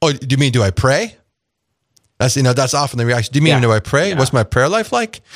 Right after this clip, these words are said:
Speaker 1: You know, and if we don't get a, "Well, that's none of your business" type feel, uh, but if there's an openness to that conversation, it's like, "Oh, oh, I pray." I mean, if you're wondering if I pray, yeah, I pray. It's like, "Okay, I'm glad you pray, but that's actually not what I'm asking. What I'm asking is, what is your relationship like with God?"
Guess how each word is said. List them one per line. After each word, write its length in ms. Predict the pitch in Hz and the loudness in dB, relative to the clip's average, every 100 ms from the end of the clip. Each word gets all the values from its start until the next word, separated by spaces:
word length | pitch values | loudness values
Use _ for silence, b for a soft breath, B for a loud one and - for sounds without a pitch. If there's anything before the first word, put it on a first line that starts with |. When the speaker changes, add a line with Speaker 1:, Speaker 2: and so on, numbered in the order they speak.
| B B B B - | B B B B 0
Speaker 1:
You 120 | 123 | 2
know, 180 | 123 - | 2 0
and 100 | 143 | 0
if 120 | 139 156 | 0 2
we 80 | |
don't 140 | 180 156 | 0 0
get 160 | 156 139 | 0 2
a, 40 | |
"Well, 120 | 127 | 2
that's 180 | 147 139 | -2 -2
none 100 | 139 | -2
of 40 | 123 | 0
your 120 | 107 | 0
business" 380 | 180 214 160 - | 0 0 -2 0
type 240 | 113 104 | -2 -4
feel, 440 | - 107 104 110 _ _ _ _ _ _ - - - | -2 0 0 -2 _ _ _ _ _ _ -14 -10 -2
uh, 340 | 110 104 92 | 0 2 0
but 180 | 85 120 | 0 0
if 60 | 120 | 2
there's 160 | 113 | 0
an 80 | 110 | 0
openness 480 | 131 147 139 120 - | -2 -2 -2 -2 0
to 80 | 120 | -2
that 120 | 107 | 0
conversation, 600 | 120 107 104 156 - 110 | -2 0 0 0 2 0
it's 100 | 110 | 0
like, 140 | 113 B B B | -2 B B B
"Oh, 140 | 226 143 | -2 0
oh, 120 | 135 | 0
I 120 | 143 196 | -2 -4
pray." 560 | - 151 98 73 107 - | -4 -2 -2 -4 -6 -2
I 40 | |
mean, 80 | 117 | -2
if 80 | 110 | 2
you're 100 | 127 | 2
wondering 180 | 156 113 | 2 0
if 40 | |
I 80 | 95 | -2
pray, 300 | - 151 113 | 0 0 0
yeah, 220 | 127 110 | 0 -2
I 60 | 110 | -4
pray. 400 | - 127 92 90 B B B | -2 -2 -2 -4 B B B
It's 100 | - | -2
like, 200 | 127 - _ _ _ _ _ | -2 -6 _ _ _ _ _
"Okay, 340 | 196 - 123 117 - | -4 0 0 0 0
I'm 140 | 131 | 0
glad 320 | 131 156 196 151 | 0 -2 -2 -6
you 80 | 127 | -4
pray, 260 | - 107 | 0 0
but 120 | 101 104 | 0 -2
that's 180 | 135 147 | -2 -2
actually 300 | 131 - 113 | -4 -2 -2
not 180 | 107 98 | -2 -2
what 100 | 90 | -2
I'm 160 | 90 | 2
asking. 420 | 101 135 - 95 | 2 0 -2 -2
What 80 | 95 | 0
I'm 140 | 92 104 | 2 2
asking 340 | 131 - 98 | 0 0 0
is, 160 | 87 95 | 2 2
what 160 | 120 | 2
is 160 | 120 101 | 0 0
your 100 | 98 | 0
relationship 720 | 95 95 123 - 95 - 87 | 0 0 0 0 0 0 -2
like 200 | 85 90 80 | 0 -2 -2
with 180 | 78 | -4
God?" 320 | 113 113 98 | -2 -2 -4